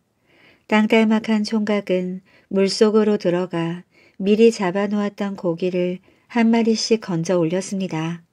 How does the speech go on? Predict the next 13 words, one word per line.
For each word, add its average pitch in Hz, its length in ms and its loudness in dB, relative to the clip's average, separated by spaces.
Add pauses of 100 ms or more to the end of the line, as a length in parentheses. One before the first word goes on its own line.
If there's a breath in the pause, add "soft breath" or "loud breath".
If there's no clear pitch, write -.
(600)
"이럴 202 320 2
수가." 190 460 -8 (540)
심술쟁이 226 800 2
영감이 185 720 -4
입을 196 420 -4
쫙 220 260 -2
벌렸습니다. 170 880 -4 (640)
"그렇다면 202 640 0
나도 185 280 0
한번 190 360 -2
해봐야지." 180 640 -4 (720)
심술쟁이 226 800 2
영감은 170 560 -4